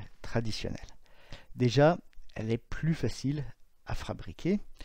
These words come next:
euh, parce qu'on va pouvoir la mouler. Euh, ça, c'est possible. On peut imaginer des moules qui vont donner des lentilles de, de Fresnel,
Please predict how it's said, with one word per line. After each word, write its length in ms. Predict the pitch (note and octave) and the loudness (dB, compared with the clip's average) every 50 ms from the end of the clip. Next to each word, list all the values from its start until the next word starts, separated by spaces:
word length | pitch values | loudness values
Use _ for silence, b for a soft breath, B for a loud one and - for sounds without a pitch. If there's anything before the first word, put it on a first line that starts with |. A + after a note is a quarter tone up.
| B B B B B B B B B B B - | B B B B B B B B B B B -4
euh, 460 | A2+ A#2 A#2 A#2 A2+ A2 G#2+ G#2+ G#2+ - | 0 2 2 4 4 4 4 2 2 0
parce 200 | - G#2+ - - | 0 -2 -2 0
qu'on 100 | - D#3 | 2 2
va 100 | D#3+ C3 | 2 2
pouvoir 600 | - - - - F#2+ G2 G2 A2+ C#3+ D3 - A2 - - - - - - - | 0 -4 -8 -8 -4 0 2 4 4 4 2 -2 -8 -8 -10 -10 -10 -8 -4
la 220 | G#2+ A2 G#2+ G#2 | -2 2 2 4
mouler. 420 | G2 F#2+ F2+ F2 F#2 B2 G3 C#4 - - - - - - - - - - - - - - - | 4 2 2 2 2 2 2 2 2 0 0 0 -2 -4 -4 -4 -4 -4 -6 -6 -6 -6 -4
Euh, 560 | A2+ A2 G#2 G2 G2 F#2+ F#2 F#2 F2+ F#2 F#2+ F#2 | -2 -2 0 0 0 -2 -2 -4 -4 -4 -6 -6
ça, 260 | - - F#2 F#2+ A#2 | -6 -4 -2 -2 -2
c'est 240 | - - - D3 C#3+ | -2 -2 -2 -2 -2
possible. 560 | - A#2 G2 - - - D#3+ G3 A3+ D3+ - b b b b | -2 -2 -4 -4 -4 -4 -2 -2 -2 -2 -4 b b b b
On 40 | - | -6
peut 160 | - - E3+ | 0 4 4
imaginer 480 | F3+ D#3+ B2 - - A#2 A#2 A#2 C3 | 6 6 4 2 2 0 0 2 0
des 120 | C3 G#2+ F#2+ | 0 -2 -2
moules 260 | F2 - - B2+ C#3+ | -2 -2 -4 -4 -6
qui 140 | - - G2 | -6 -6 -4
vont 160 | G2 G#2+ A2 | 0 0 0
donner 420 | G2 - G2+ G2 E2 E2+ G2+ B2+ B B B B B B B B - | 0 0 -2 0 0 0 -2 -4 B B B B B B B B -6
des 180 | A2+ A2+ B2 | 0 0 2
lentilles 560 | A#2 A2+ G#2 - - - B2 A#2+ A#2 A2+ G2 F#2+ B B B B B B B B - | 2 2 0 -2 -2 -4 -2 -2 0 -2 -2 -4 B B B B B B B B -6
de, 480 | B2 A#2 A#2+ A2+ G#2 G2 F#2 F#2 F#2 F#2+ | 0 4 4 4 4 4 2 0 -2 -2
de 120 | - G#2+ G#2+ | -2 -4 -4
Fresnel, 540 | - - - F2 E2+ A2 D#3 G3 G3 - | -4 -4 -4 -2 2 2 2 2 2 -2